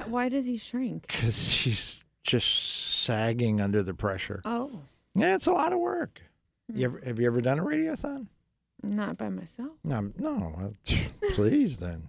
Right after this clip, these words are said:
Speaker 2: Please.
Speaker 1: Okay.
Speaker 2: Have a little appreciation. Ugly sweater person. Just saying. Just saying.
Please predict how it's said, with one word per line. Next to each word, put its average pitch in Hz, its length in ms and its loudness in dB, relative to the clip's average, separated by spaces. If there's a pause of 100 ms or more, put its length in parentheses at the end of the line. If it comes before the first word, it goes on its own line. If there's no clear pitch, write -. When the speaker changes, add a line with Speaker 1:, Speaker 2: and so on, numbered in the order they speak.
(320)
Speaker 2:
Please. 101 920 0 (320)
Speaker 1:
Okay. 262 340 -6
Speaker 2:
Have 113 160 4
a - 20 2
little 113 180 8
appreciation. 127 720 2 (1000)
Ugly 98 320 2
sweater 90 460 -4
person. 147 480 -2 (1400)
Just - 220 6
saying. 143 520 4 (800)
Just - 600 6 (200)
saying. 95 760 2